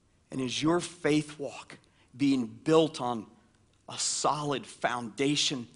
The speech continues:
that can withstand the trouble that you're gonna face in your life? I am so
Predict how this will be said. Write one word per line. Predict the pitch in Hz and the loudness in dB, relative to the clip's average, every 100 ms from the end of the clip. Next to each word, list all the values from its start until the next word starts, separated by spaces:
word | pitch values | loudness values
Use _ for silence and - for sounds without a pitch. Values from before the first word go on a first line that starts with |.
| - - - | -20 -16 -12
that | - | -8
can | - 135 | -4 -2
withstand | 131 147 - - 185 175 151 127 110 - - _ _ _ _ _ _ _ _ - | 0 0 0 0 4 4 4 0 -4 -14 -20 _ _ _ _ _ _ _ _ -16
the | - | -8
trouble | - 156 135 113 104 - - _ _ - | -2 2 2 2 -6 -14 -20 _ _ -16
that | - | -12
you're | 113 | -8
gonna | 104 | -10
face | - 135 120 101 - - - - _ _ _ _ _ _ _ _ _ _ - _ _ _ _ _ _ _ - | -6 -4 -4 -4 -4 -4 -8 -12 _ _ _ _ _ _ _ _ _ _ -20 _ _ _ _ _ _ _ -16
in | 101 | -12
your | 101 | -12
life? | - - - - - - - _ _ _ _ _ _ _ _ _ _ _ _ _ _ _ _ _ _ _ _ _ _ _ _ _ _ _ _ _ - | -12 -14 -14 -12 -12 -12 -16 _ _ _ _ _ _ _ _ _ _ _ _ _ _ _ _ _ _ _ _ _ _ _ _ _ _ _ _ _ -2
I | 180 | 0
am | 165 113 - _ - | 0 -4 -12 _ -10
so | - - 180 160 156 | -6 -4 -2 -2 -2